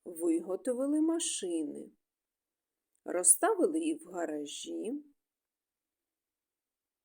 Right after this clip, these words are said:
а потім були самі перегони.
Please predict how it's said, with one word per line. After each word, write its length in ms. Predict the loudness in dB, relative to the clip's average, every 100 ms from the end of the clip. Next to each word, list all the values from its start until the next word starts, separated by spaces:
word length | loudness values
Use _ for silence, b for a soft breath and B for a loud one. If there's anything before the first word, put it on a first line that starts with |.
| _ _ _ -4
а 140 | -2
потім 520 | 0 4 4 6 4
були 220 | 4 6 6
самі 400 | 6 4 0 0
перегони. 880 | 4 4 4 0 -2 -2 -2 -8